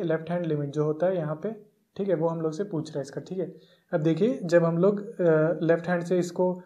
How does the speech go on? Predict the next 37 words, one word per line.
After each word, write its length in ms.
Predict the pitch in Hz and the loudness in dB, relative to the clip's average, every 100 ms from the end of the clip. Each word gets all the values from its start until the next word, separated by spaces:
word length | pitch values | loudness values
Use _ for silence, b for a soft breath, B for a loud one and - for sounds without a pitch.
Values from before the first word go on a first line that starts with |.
| B _ | B _
अप्रोच 360 | 156 156 170 170 | -2 2 0 2
कर 180 | 180 165 | 2 2
रहे 160 | 170 170 | 2 0
हैं 140 | 202 | -2
तो 80 | 202 | 0
ये 100 | 175 | 0
जो 100 | 165 | 0
फंक्शन 460 | 175 165 156 180 180 | -2 -2 -2 -4 -4
है 140 | 208 226 - _ _ _ 156 | -4 -8 -18 _ _ _ -6
वो 100 | 151 | -2
किसको 300 | 175 175 185 | -2 0 0
अप्रोच 260 | 190 190 | 2 0
कर 180 | 190 196 | 0 -2
रहा 100 | 214 | -2
है, 120 | 247 - | -6 -10
वो 140 | 160 160 | -6 -4
प्लस 260 | 160 180 180 | 2 2 2
वन 180 | 170 175 | 0 0
को 140 | 214 | 0
अप्रोच 260 | 208 208 208 | 0 -2 -2
कर 140 | 202 | -2
रहा 120 | 208 247 | -2 -4
है। 60 | - b b - | -10 b b -4
ये 140 | 160 | -2
जो 140 | 165 175 | 2 2
लाइन 260 | 165 170 | 4 0
है 140 | 196 196 | 0 0
ये 100 | 170 | 2
y 160 | 156 165 | 2 0
is 140 | 165 | -2
equal 260 | 165 175 170 | 0 0 0
to 100 | 175 | 0
one 160 | 170 | 0
लाइन 200 | 156 143 | 0 -2
है, 80 | 135 | -6
ठीक 200 | 131 214 | -8 -4
है, 120 | 151 | -6